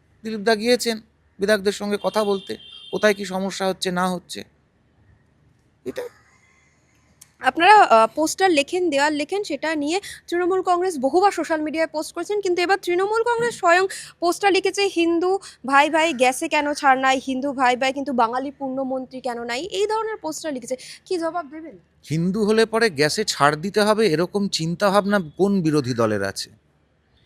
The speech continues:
Speaker 1: হিন্দু হলে পরে গ্যাসে ছাড় দিতে হবে,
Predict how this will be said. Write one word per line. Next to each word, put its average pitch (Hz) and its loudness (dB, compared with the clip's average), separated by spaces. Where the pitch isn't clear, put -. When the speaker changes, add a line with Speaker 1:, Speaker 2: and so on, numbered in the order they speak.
Speaker 1:
হিন্দু 196 6
হলে 240 10
পরে 202 4
গ্যাসে 151 4
ছাড় 170 4
দিতে 208 2
হবে, 127 0